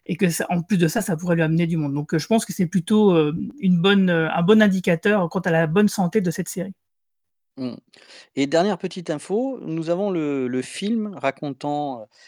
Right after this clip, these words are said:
Speaker 2: la production de la série D S nine, What We Left Behind, qui a eu, heu, droit à un panel, heu, pendant la Comic Con. Et le six août va sortir, heu, le D V D. Alors, en petit nombre d'exemplaires, peut-être qu'ils vont en ressortir selon la demande.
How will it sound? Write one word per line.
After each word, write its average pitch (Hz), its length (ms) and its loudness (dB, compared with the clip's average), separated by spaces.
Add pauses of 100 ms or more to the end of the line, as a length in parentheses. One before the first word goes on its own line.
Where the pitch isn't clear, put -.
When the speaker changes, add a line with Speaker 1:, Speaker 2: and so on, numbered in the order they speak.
(140)
Speaker 2:
la 117 120 -2
production 143 720 -6
de 123 80 -4
la 110 100 -4
série 120 300 -10
D 127 100 -6
S 120 160 -2
nine, 135 320 -2 (360)
What 156 160 2 (140)
We 147 80 -6
Left 139 300 -4
Behind, 127 540 -4 (480)
qui - 160 -6
a 131 80 2
eu, 165 300 -2
heu, 131 100 -2
droit 147 260 -4
à 143 40 -2
un 131 100 -4
panel, 135 460 -4
heu, 107 380 -8 (420)
pendant 127 220 -6
la 120 120 -8
Comic 143 320 -6
Con. 185 260 -2 (420)
Et 170 220 2
le 156 140 -2
six 160 360 -8
août 214 200 -10
va 143 180 -6
sortir, 170 600 -8
heu, 143 340 -4
le 117 400 -6
D 139 160 -2
V 143 160 -2
D. 123 320 -6
Alors, 104 340 -6
en - 280 -16 (320)
petit 160 240 -6
nombre 151 260 -4
d'exemplaires, 135 480 -4
peut-être - 240 -12
qu'ils 117 160 -16
vont 113 100 -6
en 113 140 -6
ressortir 127 460 -6
selon 127 220 -8
la 117 140 -2
demande. 139 320 -6